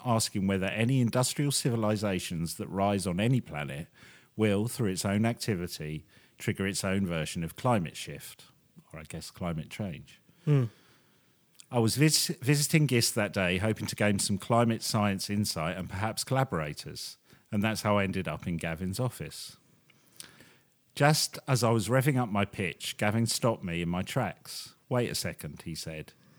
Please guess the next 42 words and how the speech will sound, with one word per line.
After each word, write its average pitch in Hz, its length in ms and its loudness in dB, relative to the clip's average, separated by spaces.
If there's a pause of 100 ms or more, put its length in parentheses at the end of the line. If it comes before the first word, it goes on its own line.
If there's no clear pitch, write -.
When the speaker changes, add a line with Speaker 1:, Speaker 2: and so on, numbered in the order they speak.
(360)
Speaker 1:
'How 143 140 2
do 143 140 2
you 147 60 4
know 95 600 4
we're 107 160 2
the 98 160 2
only 110 200 4
time 90 340 2
there's 90 160 -2
been 98 180 -2
a 98 60 0
civilization 98 800 0
on 101 140 2
our 104 220 0
planet?' - 540 -12 (1800)
Took 170 160 2
me 143 120 6
a 135 40 6
few 131 200 2
seconds 117 480 4
to 110 100 0
pick 113 180 -2
my 98 140 2
jaw 98 320 2
off - 160 -4
the 87 80 -10
floor. 87 480 -2 (480)
I'd 107 140 -2
certainly 143 360 2
come 123 220 6
into 107 180 2
Gavin's 110 420 2
office 90 360 -2
prepared 101 420 -2
for 95 200 -2
eye 95 160 2
rolls 85 420 -2
at 82 80 -8
the 87 80 -6
mention 92 420 -2
of 85 120 -2
exo-civilizations, 90 1600 -4